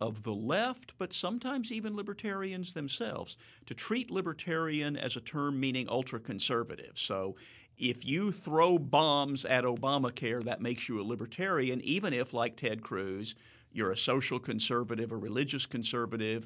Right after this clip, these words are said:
a hawk, kind of a nationalist on, on sovereignty issues. Um, Ted Cruz is a Reaganite,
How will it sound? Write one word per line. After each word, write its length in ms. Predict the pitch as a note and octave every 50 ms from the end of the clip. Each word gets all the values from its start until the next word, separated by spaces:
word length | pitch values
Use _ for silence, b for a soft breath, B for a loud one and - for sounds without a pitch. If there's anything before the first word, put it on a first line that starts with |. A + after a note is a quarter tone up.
| - -
a 100 | G2 G#2
hawk, 540 | F#2 - - C#3 C3 B2 B2 A#2 A#2+ - _
kind 240 | - - B2 A#2+ A#2+
of 80 | A2
a 40 | G#2+
nationalist 880 | G#2+ A2+ A2+ B2 B2+ B2+ - - B2 A#2 A2+ A#2 A#2+ A#2 A2+ - - -
on, 440 | - G2+ G#2+ A2 A2 G2+ A2 A2 A2 B B B B B
on 240 | - - A2+ G#2 G2
sovereignty 1000 | - - - D3 A#2+ A#2+ B2+ A#2+ C3 A#2+ A2+ A2 A2+ A#2 A2+ - A2 G2 G#2+ A2+
issues. 560 | A2 A2 - - A2+ G#2 G#2+ G#2+ A2+ B2 - B B B B B B
Um, 480 | - A2 A2+ A2 A2 G#2+ A2 A#2 A#2+ - - - - - - - _ - - - - - - -
Ted 240 | - A#2 C3+ D3
Cruz 340 | - - A2+ A2 C3+ C#3+ C3+
is 120 | F3+ E3+ G#3+
a 40 |
Reaganite, 560 | G3 A3 C4 D4 F#3 B2 E2 - - - -